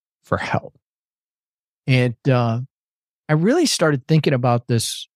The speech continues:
quite a bit when I went to a, a retreat. Uh, now, in this particular retreat,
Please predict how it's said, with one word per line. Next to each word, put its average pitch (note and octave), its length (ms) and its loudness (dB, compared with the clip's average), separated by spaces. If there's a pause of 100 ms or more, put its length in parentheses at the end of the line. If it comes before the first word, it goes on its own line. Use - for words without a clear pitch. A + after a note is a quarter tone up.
(160)
quite F3 300 2
a C#3+ 40 -2
bit B2+ 440 0 (160)
when B2+ 160 -2
I B2 80 2
went C3 280 0
to A#2 520 0
a, A2 340 -2 (220)
a A2+ 160 -4
retreat. A2+ 600 -2 (800)
Uh, A2+ 420 0 (280)
now, C3+ 260 2
in C#3+ 300 0
this G3 160 4
particular C#3 480 0
retreat, A2+ 540 -2